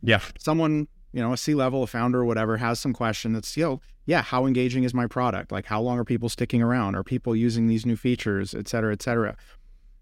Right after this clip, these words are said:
Speaker 2: And to translate that question and actually get actual numbers,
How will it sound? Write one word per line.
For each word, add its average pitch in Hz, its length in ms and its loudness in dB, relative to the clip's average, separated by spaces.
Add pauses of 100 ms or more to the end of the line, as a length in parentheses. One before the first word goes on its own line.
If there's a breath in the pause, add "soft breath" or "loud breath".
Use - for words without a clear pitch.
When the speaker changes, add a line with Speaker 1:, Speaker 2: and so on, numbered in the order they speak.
(120)
Speaker 2:
And 147 180 2
to - 80 -4
translate 170 600 2
that 127 180 -2
question 120 640 -6 (380)
and 127 200 2
actually 127 420 0
get 120 180 0
actual 117 340 -2
numbers, 113 480 0